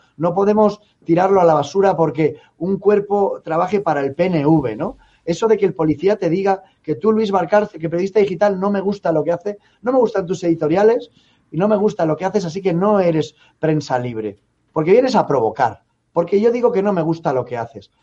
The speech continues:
Pero bueno, señora gente, permita que mi audiencia diga si le gusta lo que hago o no, pero usted no va a decir, eh, <laughs> como dices, antes decías, ¿no? Como en Cuba, como en Venezuela, como en Bolivia, como en Nicaragua, usted no va a decir quién es el buen o el mal periodista, ¿no?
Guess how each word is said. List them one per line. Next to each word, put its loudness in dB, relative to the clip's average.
Pero -6
bueno, -6
señora -6
gente, -2
permita 0
que -2
mi 2
audiencia 0
diga -2
si -6
le 2
gusta -2
lo 0
que -2
hago 0
o 2
no, 0
pero 0
usted -2
no 0
va 2
a 0
decir, 0
eh, -6
<laughs> -10
como -6
dices, -2
antes -4
decías, -2
¿no? -4
Como -4
en -10
Cuba, 2
como -2
en -2
Venezuela, 0
como 2
en 0
Bolivia, 2
como 2
en 2
Nicaragua, 2
usted -2
no 0
va 2
a 0
decir -2
quién -2
es -6
el 0
buen 0
o 0
el 2
mal 2
periodista, -8
¿no? -20